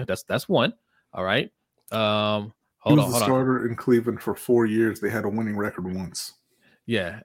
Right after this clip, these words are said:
Speaker 1: Uh, Nitro th-, thinks you're going to the playoffs with them. All right. Okay. Um, let's see. There was another comment in here about,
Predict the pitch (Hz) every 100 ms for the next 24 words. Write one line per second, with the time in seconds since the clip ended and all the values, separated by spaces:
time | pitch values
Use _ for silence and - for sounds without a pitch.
0 | - 104 98 92 95 - _ _ _ _
1 | _ - 101 117 - 117 113 _ - -
2 | 120 110 110 113 120 139 - 113 101 98
3 | 95 104 151 - _ _ _ _ _ -
4 | 92 95 110 139 - - - 107 107 135
5 | _ _ _ _ _ - 104 104 104 101
6 | 101 104 104 - 107 104 - - 107 98
7 | 95 92 90 87 87 _ _ _ _ -
8 | 95 98 101 110 110 107 - 107 98 98
9 | 98 98 95 92 92 92 92 90 -